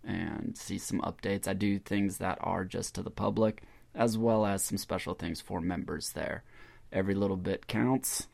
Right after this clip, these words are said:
Every little bit helps. But the biggest thing is just you guys listening and finding me on social media and interacting with me.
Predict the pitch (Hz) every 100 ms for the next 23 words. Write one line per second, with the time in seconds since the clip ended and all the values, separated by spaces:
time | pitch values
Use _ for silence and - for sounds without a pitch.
0 | - 95 95 95 101 101 101 104 - 110
1 | 117 131 - - - - - - - 113
2 | 135 135 135 120 117 113 - 101 101 98
3 | 90 - 95 95 - - 95 92 92 92
4 | - 92 92 - 95 90 90 - 90 85
5 | 90 90 90 90 92 - 110 113 110 101
6 | 95 - 95 - 101 95 95 92 87 80
7 | - 85 85 - - - - 92 - -
8 | -